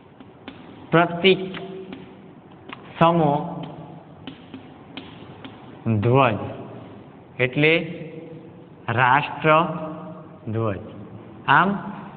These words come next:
મધ્યમાં રહેલા આ પદો છે એનો આ શબ્દનો પ્રયોગ કરીએ છીએ ત્યારે લોપ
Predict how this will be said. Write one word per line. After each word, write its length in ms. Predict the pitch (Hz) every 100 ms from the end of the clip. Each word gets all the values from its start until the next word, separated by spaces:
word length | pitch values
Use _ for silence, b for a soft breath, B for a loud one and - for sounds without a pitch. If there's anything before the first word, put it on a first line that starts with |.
| - - -
મધ્યમાં 540 | 139 170 139 190 202 196
રહેલા 460 | 180 180 180 180 185 185 180 180 160
આ 160 | 180 196 202 - - - - -
પદો 280 | 175 190 208 196
છે 240 | - 156 123 - - -
એનો 260 | 175 202 185 180 185 - -
આ 180 | 151 180
શબ્દનો 440 | 180 185 175 185 180
પ્રયોગ 280 | 165 180 175
કરીએ 260 | 185 175 165
છીએ 180 | 175
ત્યારે 280 | 165 165 160
લોપ 300 | 160 185 202